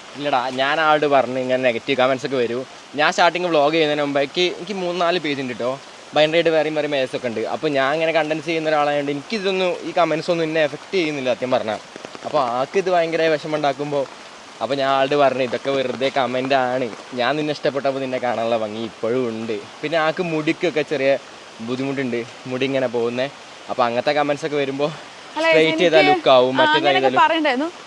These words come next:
Speaker 2: എനിക്ക്
Speaker 1: പക്ഷേ
Speaker 2: already ഒരു,
Speaker 1: ആള്
Speaker 2: ആ, ഒരു ന്യൂമോണിയ വന്നിട്ട്, ആ, ഹെയർ ലോസ് ഉണ്ടായതാണ്. അപ്പം പിന്നെ അതിനെ സംബന്ധിച്ച് ഓരോ ഡെഫിഷ്യൻസീസ് കാരണം ഹെയർ പോവുകയും വരികയും ഒക്കെ ചെയ്യുന്നുണ്ട്. ഹെയർ ഗ്രോത്ത് കുറവും ഒക്കെയാണ്, പി സി ഒ ഡിയുടെ ഇഷ്യൂ ഒക്കെ ഉള്ളതുകൊണ്ട്.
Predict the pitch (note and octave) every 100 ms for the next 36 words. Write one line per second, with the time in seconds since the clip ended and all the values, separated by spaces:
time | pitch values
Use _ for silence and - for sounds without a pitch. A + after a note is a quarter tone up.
0 | - - E4 F4 F#4 E4 D#4 E4 F4 E4+
1 | E4+ D#4 E4+ D#4+ - C4+ C4+ C#4 C#4+ C#4
2 | C#4 C#4 C#4 C#4 C#4 C4+ C4 C#4+ D4 D#4
3 | D4+ - - - - C#3 A#3+ A#3 A#3+ A#3
4 | - C4 B3+ C4 C4 C#4 A#3+ A3+ A3+ A3
5 | G#3 A3+ B3+ - B3+ A#3 C#4 C4+ - -
6 | - - F#4 F#4+ F4 F4 F4+ E4 D#4 E4
7 | E4 D#4 D4+ C#4 D4 C#4+ C#4+ C#4+ D#4+ D4+
8 | D4+ B3+ B3+ C4 C4+ C4+ C4 C4 C4+ C#4
9 | B3 B3 B3+ C4 B3+ A#3 A#3 A3+ B3 A3+
10 | - - - C4+ C4 B3 A#3 B3 A#3 A#3
11 | A#3 B3+ A3+ B3 A#3 C4+ A#3+ A#3+ A#3+ A#3+
12 | - A3+ G#3+ A#3+ A#3+ - - - D#4+ D4+
13 | E4 D4+ D4+ D4 B3+ C4+ B3+ B3+ A3+ A3+
14 | G#3+ G3+